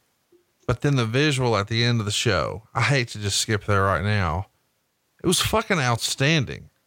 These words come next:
I mean, really, really well done. I hadn't seen it in a long time, and it hit me right in the feels. Go out of your way to watch this. Just an amazing match with a very relatable story. And, you know, the way, you know, the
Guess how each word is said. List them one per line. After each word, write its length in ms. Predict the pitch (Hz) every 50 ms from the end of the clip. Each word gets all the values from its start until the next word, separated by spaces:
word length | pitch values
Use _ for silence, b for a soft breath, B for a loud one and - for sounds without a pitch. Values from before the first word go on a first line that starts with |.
| _ _ _
I 60 | -
mean, 220 | 123 123 117 107 80
really, 340 | 113 156 214 233 196 156
really 280 | 131 135 151 160 151 139
well 200 | 127 123 120 113
done. 280 | 113 120 120 117 113 110
I 40 |
hadn't 200 | 117 160 147 139
seen 180 | - - 139 127
it 80 | 120 110
in 60 | 92
a 80 | 87
long 240 | 92 107 110 113 110
time, 460 | - - 113 107 107 104 101 101 95
and 120 | - 98 107
it 100 | 85 120
hit 160 | 143 147 113
me 80 | 113 117
right 200 | 120 117 104 71
in 60 | 80
the 80 | 107
feels. 460 | 101 - - 107 101 95 101 104 98 -
Go 120 | - 120
out 160 | 131 160 185
of 80 | 180 160
your 100 | 160 147
way 140 | 143 139 127
to 80 | 113
watch 340 | 107 120 131 139 131 127 -
this. 380 | 139 131 123 117 110 - - b b b b b b b b b b _
Just 180 | - 208 - 208
an 80 | 165
amazing 600 | 131 123 123 127 139 156 165 147 147 147 139 127
match 440 | 123 123 123 123 120 117 113 - -
with 220 | - 107 123 117
a 60 | 110 98
very 280 | 98 123 139 160 160
relatable 600 | 147 127 123 117 113 117 127 135 139 139 135 131 123
story. 680 | - - - 127 120 120 113 110 110 107 107 107 b b b b b b b b b b _ -
And, 560 | 117 123 120 120 117 117 113 113 113 107 - - _ _
you 120 | 131 135
know, 120 | 113 98
the 120 | 104 110 113
way, 640 | 107 110 127 131 139 147 147 147 143 143 143 131 - _ _ _ _ _ _ _ _ _ _ _ _
you 100 | - 147
know, 140 | 123 107 107
the 380 | 110 127 127 - - - -